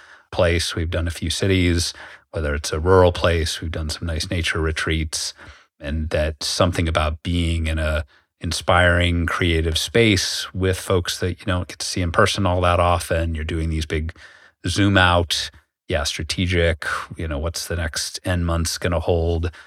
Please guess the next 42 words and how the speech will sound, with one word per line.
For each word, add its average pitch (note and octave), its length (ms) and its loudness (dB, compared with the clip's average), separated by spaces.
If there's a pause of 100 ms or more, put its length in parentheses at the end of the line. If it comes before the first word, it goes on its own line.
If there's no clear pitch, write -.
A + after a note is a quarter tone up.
(260)
What - 80 -14
do E2 80 -2
we D#2+ 100 -4
want D#2+ 220 -4
to D#2+ 60 -4
accomplish - 500 -4
as E2+ 140 -4
a E2 40 -4
team? E2 420 -2
All D#2 160 -2
that D#2+ 160 -6
stuff, D#2+ 400 -4
that, E2 280 -6
that F2 300 4
combination D#2+ 680 -2
of D2+ 120 -6
things D2 400 -8
is - 120 -6
just - 220 -6
a D2+ 60 -6
really D2+ 440 -4 (300)
potent F#2+ 480 0
brew. D#2 380 -4 (520)
I've E2 140 -12
come - 180 -8
to - 60 -6
quite G2+ 260 0
look F#2 160 -6
forward E2+ 320 0
to - 120 -6
them. D2 300 -2 (140)
And D#2 400 -4 (100)
I - 60 -4
just E2+ 240 -4
find D#2 300 -2
it D#2 80 -6
to - 120 -8
be D#2+ 200 -2
a, D2 240 -2 (500)
not C#3+ 220 2
necessarily G#2 420 4
a D#2+ 160 2